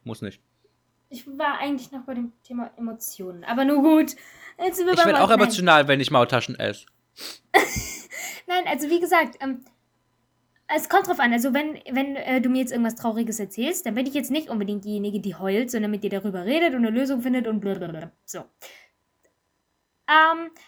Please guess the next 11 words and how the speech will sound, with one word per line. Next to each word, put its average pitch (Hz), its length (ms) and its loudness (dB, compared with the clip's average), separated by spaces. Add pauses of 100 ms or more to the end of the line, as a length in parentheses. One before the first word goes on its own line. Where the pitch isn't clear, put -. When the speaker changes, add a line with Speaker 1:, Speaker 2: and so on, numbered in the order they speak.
(200)
Speaker 2:
ich - 180 -16
heule, 269 480 -4 (540)
naja, 359 340 -2
nicht 302 180 -8
selten. 269 420 -4
Also 233 180 -8
ich, - 240 -10
mir 262 140 -6
gehen 277 380 -6
Sachen 269 440 -6
selten 240 600 -4